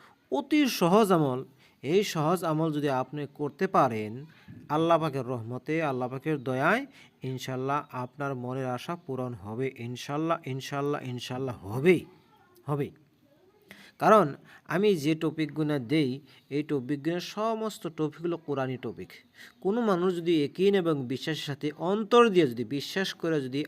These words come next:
আমল করে, সে আমলে ফলাফল পাবেই, পাবেই, পাবেই ইনশাআল্লাহ। তে আপনি এমন একটা কাজ করতে ইচ্ছা করছেন যে এই আশাটা যেন আমার পূরণ হয়,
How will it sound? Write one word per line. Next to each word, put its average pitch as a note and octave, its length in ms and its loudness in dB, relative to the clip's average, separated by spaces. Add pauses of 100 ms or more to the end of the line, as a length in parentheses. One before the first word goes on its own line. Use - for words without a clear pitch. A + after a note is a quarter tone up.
আমল B2+ 520 -2
করে, D3 580 0 (340)
সে D#3 320 -2
আমলে C3+ 400 -2
ফলাফল B2+ 560 -6 (140)
পাবেই, C#3 460 0
পাবেই, C#3 480 -2
পাবেই C#3+ 440 -2 (100)
ইনশাআল্লাহ। G#2+ 800 -4 (1400)
তে F#3 160 4
আপনি A3 520 0 (800)
এমন A#3 180 2
একটা A#3+ 280 -2 (320)
কাজ B3 280 4
করতে B3+ 260 -2
ইচ্ছা G3 220 2
করছেন F3 440 2 (460)
যে C#3+ 180 -4
এই E3+ 280 -2
আশাটা D3+ 400 0
যেন D3+ 140 -2
আমার D3 180 -2
পূরণ E3 320 0
হয়, A2+ 320 -6